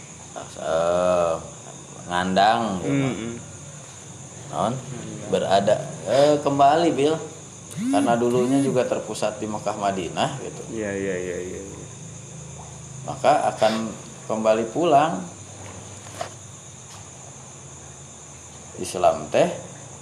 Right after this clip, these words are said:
Speaker 1: di antara dua masjid. Termasuk meureun masjid, Masjidil Aqsa ge henteu nya, Bil.
Speaker 2: Henteu.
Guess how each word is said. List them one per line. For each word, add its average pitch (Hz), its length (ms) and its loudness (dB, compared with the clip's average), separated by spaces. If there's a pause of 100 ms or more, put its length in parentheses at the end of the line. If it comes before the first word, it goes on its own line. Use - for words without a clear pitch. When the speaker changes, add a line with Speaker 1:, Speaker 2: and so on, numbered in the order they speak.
(880)
Speaker 1:
di 101 80 2
antara 101 480 4
dua 127 240 4
masjid. 147 400 -2 (2750)
Termasuk 110 480 2
meureun 151 220 4 (100)
masjid, 117 300 0 (340)
Masjidil 104 400 -2
Aqsa 95 320 2
ge 147 80 0
henteu 165 320 2
nya, 131 240 4
Bil. 90 160 -2
Speaker 2:
Henteu. 120 480 -8